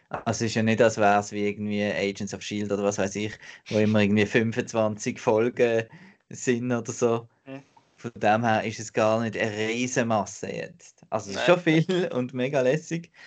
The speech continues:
Speaker 1: Aber eben, ich glaub, dass Obi-Wan zum Beispiel ist fertig nachher. Das ist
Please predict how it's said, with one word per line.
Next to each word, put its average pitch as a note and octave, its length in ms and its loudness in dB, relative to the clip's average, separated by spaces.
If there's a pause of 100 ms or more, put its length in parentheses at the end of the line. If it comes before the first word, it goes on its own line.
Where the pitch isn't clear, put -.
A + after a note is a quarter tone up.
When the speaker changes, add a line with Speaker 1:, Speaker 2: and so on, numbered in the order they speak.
(260)
Speaker 1:
Aber A#2 260 2
eben, B2+ 100 2
ich A#2+ 140 0
glaub, G#2 200 0
dass A2+ 220 -6
Obi-Wan A#2 640 -2
zum A#2 120 -8
Beispiel G#2+ 380 -8
ist G#2 160 -4
fertig F3 440 0
nachher. E3 460 2
Das A#2+ 240 -10
ist - 400 -12